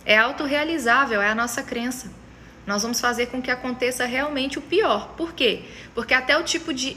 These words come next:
energia que nós temos já é de negatividade. Então, nesse momento, se você agora, com o que eu tô falando, percebe que você é mais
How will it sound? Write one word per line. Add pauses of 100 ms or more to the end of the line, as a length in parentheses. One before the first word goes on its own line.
energia
que
nós
temos
já
é
de
negatividade. (120)
Então,
nesse
momento, (480)
se
você (160)
agora,
com
o
que
eu
tô
falando,
percebe
que
você (240)
é
mais